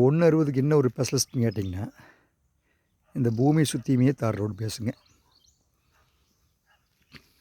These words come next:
பாருங்க, தார் ரோடு காமிக்கணுங்களா? இந்த அடுத்து ஒரு காட்டுக்கு முன்னாடி காடு பைபாஸ் ரோடுங்க,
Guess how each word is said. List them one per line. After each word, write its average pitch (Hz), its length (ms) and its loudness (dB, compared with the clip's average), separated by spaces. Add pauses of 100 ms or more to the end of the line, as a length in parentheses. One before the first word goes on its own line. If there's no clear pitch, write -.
(760)
பாருங்க, 104 260 -4 (360)
தார் 131 160 0
ரோடு 110 160 0
காமிக்கணுங்களா? 110 500 0 (3500)
இந்த 139 220 2 (120)
அடுத்து 147 280 0 (120)
ஒரு 131 160 6
காட்டுக்கு 143 320 0
முன்னாடி 131 260 2
காடு 127 220 -2 (100)
பைபாஸ் 120 400 -2
ரோடுங்க, 98 260 -8